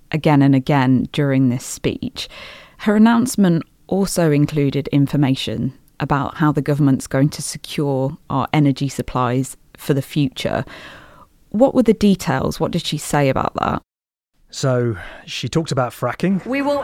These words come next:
Speaker 3: end the moratorium on extracting our huge reserves of shale,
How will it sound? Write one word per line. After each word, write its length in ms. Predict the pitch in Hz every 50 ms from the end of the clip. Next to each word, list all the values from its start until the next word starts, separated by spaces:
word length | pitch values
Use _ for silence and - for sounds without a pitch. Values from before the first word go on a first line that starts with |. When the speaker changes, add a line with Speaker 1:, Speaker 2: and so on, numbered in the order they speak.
| 277 -
Speaker 3:
end 460 | 294 320 302 240 214 220 233 262 262 - - - -
the 60 | 233
moratorium 1000 | 226 233 262 262 262 269 262 - - 247 220 214 208 202 202 208 214 226 226 220 - - - -
on 160 | 208 214 214
extracting 680 | 220 220 - - - 269 240 233 220 226 - - 233 214
our 220 | 208 202 202 202 202 -
huge 320 | - - 294 294 285 269 -
reserves 500 | 240 226 214 226 208 202 196 190 - -
of 140 | 185 180 -
shale, 440 | - - 202 202 202 202 208 208